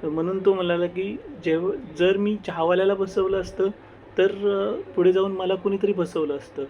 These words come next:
अशा प्रकारे एक, अ, धा-, धारणा जेव्हा माणसाच्या मनात असते, तेव्हा माणूस प्रामाणिकपणे जगण्याचा प्रयत्न करत असतो.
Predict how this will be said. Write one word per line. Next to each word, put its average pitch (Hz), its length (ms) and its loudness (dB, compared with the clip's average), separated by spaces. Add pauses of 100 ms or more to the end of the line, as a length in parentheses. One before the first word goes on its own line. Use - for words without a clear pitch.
(400)
अशा 156 180 -2
प्रकारे 196 420 2
एक, - 280 -2
अ, 185 240 2
धा-, 175 320 -4 (200)
धारणा 165 320 0
जेव्हा 196 220 2
माणसाच्या 180 440 -4
मनात 165 300 -2
असते, 160 280 -4 (460)
तेव्हा 175 200 2
माणूस 175 340 -2
प्रामाणिकपणे 170 920 -2
जगण्याचा 156 360 0
प्रयत्न 151 360 2
करत 147 300 -2
असतो. 147 260 -10